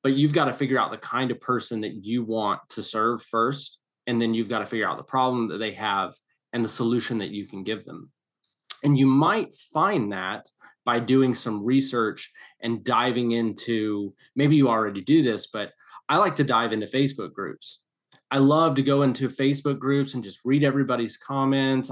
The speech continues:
uh, search for some keywords and figure out what are people asking about? What are the problems they're having? And then that kind of guides me, okay, maybe I don't need to teach people how to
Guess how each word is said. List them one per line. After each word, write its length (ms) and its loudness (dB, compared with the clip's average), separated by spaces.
uh, 480 -2
search 300 -2
for 140 2
some 260 -4
keywords 880 0
and 160 -4
figure 300 2
out 320 2
what 240 0
are 60 2
people 280 -4
asking 400 -4
about? 300 -6
What 180 0
are 60 2
the 100 0
problems 420 -2
they're 140 -8
having? 460 -6
And 160 4
then 480 2
that 280 -4
kind 200 -2
of 140 -4
guides 360 0
me, 200 -4
okay, 380 -4
maybe 300 2
I 80 2
don't 320 2
need 140 2
to 100 -2
teach 280 -6
people 560 -4
how 220 -2
to 500 0